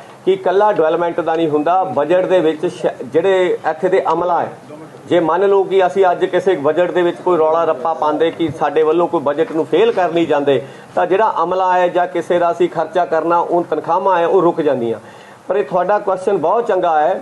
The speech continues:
ਮੈਂ ਤੁਹਾਡੇ ਮਾਧਿਅਮ ਰਾਹੀਂ ਕਹਿਣਾ, ਅਸੀਂ ਪਹਿਲਾਂ ਵੀ ਪ੍ਰੈਸ ਵਾਰਤਾ ਕੀਤੀ ਸੀ, ਆਉਣ ਵਾਲੇ ਸਮੇਂ 'ਚ ਬਹੁਤ ਵੱਡਾ ਸੰਘਰਸ਼ ਕਰੂੰਗੇ,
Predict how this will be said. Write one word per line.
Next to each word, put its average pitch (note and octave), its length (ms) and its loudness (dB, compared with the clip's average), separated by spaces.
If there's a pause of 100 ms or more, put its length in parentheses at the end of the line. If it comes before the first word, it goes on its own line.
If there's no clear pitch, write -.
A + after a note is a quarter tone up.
ਮੈਂ F#3 180 -2
ਤੁਹਾਡੇ F#3 360 0
ਮਾਧਿਅਮ F#3+ 460 2
ਰਾਹੀਂ F3 220 0
ਕਹਿਣਾ, F3+ 340 0
ਅਸੀਂ F#3 180 -2
ਪਹਿਲਾਂ G3+ 300 0
ਵੀ G3+ 100 0
ਪ੍ਰੈਸ E3+ 320 0
ਵਾਰਤਾ D#3 360 0
ਕੀਤੀ D3+ 360 -6
ਸੀ, F#3+ 160 -2
ਆਉਣ E3+ 340 2
ਵਾਲੇ E3+ 200 0
ਸਮੇਂ E3 260 -2
'ਚ E3 100 -4
ਬਹੁਤ G#3 420 0
ਵੱਡਾ F#3 440 -2
ਸੰਘਰਸ਼ G#3 440 0
ਕਰੂੰਗੇ, A2+ 300 -2